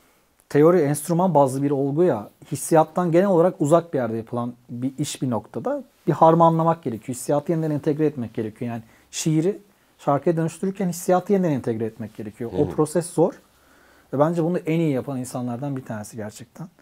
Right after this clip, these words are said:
Speaker 1: Sevdiğim sanatçılarda onu da bir bu şekilde övmüş olayım. Başka neler, kimleri dinliyorum? <clears throat>
Speaker 2: Benim playlistimde,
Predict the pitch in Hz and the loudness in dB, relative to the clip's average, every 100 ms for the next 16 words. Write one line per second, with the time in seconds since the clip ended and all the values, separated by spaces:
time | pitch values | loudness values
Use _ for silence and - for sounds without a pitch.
0 | _ _ _ - 139 139 139 139 127 - | _ _ _ -6 -6 -4 -6 -4 -6 -6
1 | 127 117 143 165 _ _ _ _ _ _ | -8 -6 -8 -10 _ _ _ _ _ _
2 | _ _ _ _ _ _ _ 123 123 120 | _ _ _ _ _ _ _ -10 -8 -8
3 | 123 143 _ _ - 120 120 120 117 135 | -10 -14 _ _ -10 -8 -8 -8 -8 -8
4 | 120 127 131 117 107 - _ _ _ _ | -8 -8 -6 -6 -6 -12 _ _ _ _
5 | _ _ _ _ _ _ _ _ _ _ | _ _ _ _ _ _ _ _ _ _
6 | _ _ _ _ - 117 - 156 151 165 | _ _ _ _ -16 -14 -10 -4 0 2
7 | 165 _ - 139 139 151 143 120 113 110 | 0 _ -10 -6 -4 -4 -4 -4 -6 -8
8 | 185 _ _ _ - 170 147 113 _ _ | -10 _ _ _ -6 -2 -2 -4 _ _
9 | _ _ _ _ _ _ _ _ _ _ | _ _ _ _ _ _ _ _ _ _
10 | - 117 139 135 139 135 - 131 123 | -8 -6 -6 -4 -4 -4 -6 -4 -4